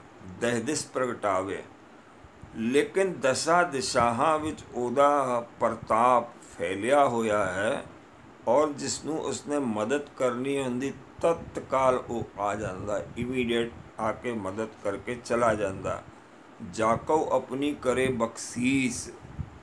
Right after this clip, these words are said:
ਜਿਹਦੇ ਉੱਤੇ ਬਖਸ਼ਿਸ਼ਾਂ ਕਰ ਦਿੰਦਾ ਹੈ, "ਤਾਕਾ ਲੇਖਾ ਨਾ ਗਨੇ ਜਗਦੀਸ਼", ਫਿਰ ਉਹਦਾ ਲੇਖਾ ਜੋਖਾ ਕੋਈ ਨਹੀਂ ਕਰ ਸਕਦਾ, ਜਗਦੀਸ਼ ਵੀ ਨਹੀਂ ਕਰਦਾ।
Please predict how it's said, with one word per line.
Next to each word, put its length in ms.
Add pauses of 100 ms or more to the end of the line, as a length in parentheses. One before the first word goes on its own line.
(1600)
ਜਿਹਦੇ 320
ਉੱਤੇ 500
ਬਖਸ਼ਿਸ਼ਾਂ 720 (200)
ਕਰ 180
ਦਿੰਦਾ 500
ਹੈ, 400 (440)
"ਤਾਕਾ 460
ਲੇਖਾ 560
ਨਾ 220
ਗਨੇ 400
ਜਗਦੀਸ਼", 800 (680)
ਫਿਰ 180 (120)
ਉਹਦਾ 340
ਲੇਖਾ 500
ਜੋਖਾ 440 (180)
ਕੋਈ 320
ਨਹੀਂ 240
ਕਰ 180
ਸਕਦਾ, 440
ਜਗਦੀਸ਼ 600
ਵੀ 140
ਨਹੀਂ 180
ਕਰਦਾ। 480